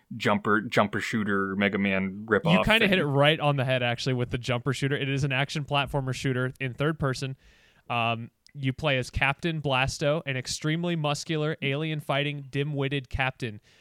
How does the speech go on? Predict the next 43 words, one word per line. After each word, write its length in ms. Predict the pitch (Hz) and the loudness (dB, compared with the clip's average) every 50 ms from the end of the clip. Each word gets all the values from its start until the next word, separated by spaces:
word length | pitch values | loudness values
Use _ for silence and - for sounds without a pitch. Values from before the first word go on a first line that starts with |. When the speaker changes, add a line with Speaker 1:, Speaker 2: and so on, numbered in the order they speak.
| _ _ - | _ _ -8
Speaker 2:
voiced 440 | 123 120 156 175 214 240 - - - | -2 0 2 2 2 0 -2 -2 0
by 160 | 196 170 151 | 0 0 0
Phil 340 | - - - 180 202 220 220 | 0 -2 0 0 0 0 0
Hartman, 500 | - - 160 185 - - 147 120 107 110 | 0 0 0 0 0 -2 -6 -8 -6 -6
the 60 | 120 120 | -6 -6
final 380 | - - 160 151 165 185 196 | -4 -2 -2 0 0 0 0
project 480 | - - 180 170 180 180 151 175 165 - | 0 0 0 0 2 2 0 -2 -4 -4
he 80 | 170 170 | -4 -2
did 220 | 143 160 156 139 | 0 0 0 0
before 240 | 117 117 107 139 135 120 | 0 -2 0 2 2 2
his 120 | 120 123 | 2 2
death. 260 | 123 131 117 104 - | 0 0 2 2 2
He 160 | - 131 131 127 | 2 2 2 0
was 200 | 120 135 131 127 | 0 0 0 0
the 80 | 131 | 0
voice 240 | 120 123 127 131 - | 0 0 0 0 0
of 100 | - 123 - | -2 -2 0
Captain 340 | - 120 120 - - 127 | 0 -2 0 0 -2 -2
Blasto 420 | 117 127 120 110 120 - - 127 110 | -2 0 0 0 0 -2 -2 -2 -2
in 340 | 101 110 104 104 104 104 104 | 0 0 0 0 2 2 2
this 80 | 104 | 2
Speaker 1:
Wow. 60 | 101 104 | 2 0
Speaker 2:
game, 180 | 123 107 104 | 0 0 4
which 200 | 113 143 151 - | 6 6 6 6
is 100 | 175 151 139 | 4 2 4
not 280 | 160 170 170 170 135 147 | 6 6 6 4 2 2
good, 240 | 139 131 123 110 - | 2 2 2 2 0
by 120 | 120 110 | 0 0
Speaker 1:
That 40 | 135 | 0
Speaker 2:
the 60 | 131 | 0
Speaker 1:
is 80 | 120 92 | -2 -2
Speaker 2:
way. 60 | 92 | -2
Speaker 1:
an 100 | 107 107 | 0 2
unfortunate 720 | 110 113 107 - - 117 117 117 - - 117 107 104 104 | 2 2 2 2 4 6 6 6 6 4 2 2 2 4
Speaker 2:
Yeah, 60 | 107 | 6
Speaker 1:
legacy. 440 | 98 98 95 104 98 95 - 113 104 | 6 6 6 4 2 2 2 4 6
Speaker 2:
seriously. 320 | 113 113 110 107 - - - | 6 6 6 2 -2 -2 0
Well, 220 | 147 117 95 - - | 2 2 2 0 2
I 80 | 139 | 4
mean, 200 | 139 139 131 127 | 6 6 6 4
it's 180 | - 160 - - | 2 0 2 4
not 200 | 196 170 147 123 | 4 4 4 4
like 300 | 143 131 120 - - - | 2 0 0 0 -4 -10